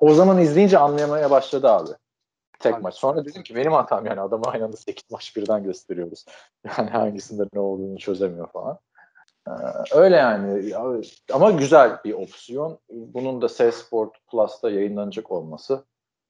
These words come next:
Speaker 1: bence mantıklı. Fiyatları nasıl şu an
Speaker 2: Evet.
Speaker 1: bilmiyorum da geçen seneki gibi makul fiyatlarsa Red Zone verir yani. Çünkü Game Pass aldığında genelde Re-, Red Zone izliyorsun. Çok pahalı Game Pass.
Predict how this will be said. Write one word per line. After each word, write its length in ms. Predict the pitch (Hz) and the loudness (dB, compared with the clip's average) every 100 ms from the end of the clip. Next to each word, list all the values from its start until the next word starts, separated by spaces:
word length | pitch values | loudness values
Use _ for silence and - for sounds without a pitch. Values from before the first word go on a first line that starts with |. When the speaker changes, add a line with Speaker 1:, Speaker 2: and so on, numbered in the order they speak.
| _ | _
Speaker 1:
bence 260 | 90 80 113 | -6 -4 -4
mantıklı. 540 | 107 98 - - - - | -4 -6 -8 -18 -20 -10
Fiyatları 460 | - 92 - 95 98 - | -2 -2 -2 -4 -4 -8
nasıl 260 | 95 92 - | -10 -10 -10
şu 140 | 95 | -8
an 60 | 87 | -6
Speaker 2:
Evet. 100 | 101 | -6
Speaker 1:
bilmiyorum 360 | 87 73 117 123 | -6 -4 -4 -4
da 40 | |
geçen 300 | 90 - 95 | -6 -8 -12
seneki 280 | 95 90 - | -8 -8 -4
gibi 200 | 87 95 | -4 0
makul 260 | 90 - | 0 0
fiyatlarsa 720 | 98 - 85 - 90 90 - 135 - _ _ _ _ - | -4 0 -2 0 -2 -2 -4 -4 -6 _ _ _ _ -2
Red 140 | 92 | -2
Zone 240 | 85 110 107 | 2 2 4
verir 160 | 98 | 4
yani. 220 | 82 78 - | 4 -2 -6
Çünkü 220 | 80 80 | -10 -2
Game 200 | 92 90 | 0 0
Pass 200 | 92 95 | -2 0
aldığında 460 | 87 82 90 90 92 - _ _ _ - | 0 -2 -6 -4 -6 -8 _ _ _ -16
genelde 300 | 71 - 98 | -14 -6 -2
Re-, 280 | 87 90 - | 0 0 0
Red 180 | 95 85 | -2 -2
Zone 220 | 90 87 | -4 -6
izliyorsun. 420 | 76 73 - - - _ _ _ _ _ _ _ - - | -8 -10 -10 -16 -20 _ _ _ _ _ _ _ -18 -8
Çok 240 | 90 - | -8 -4
pahalı 160 | 73 69 | -4 -4
Game 200 | 65 - | -8 -10
Pass. 300 | 76 - - | -10 -10 -16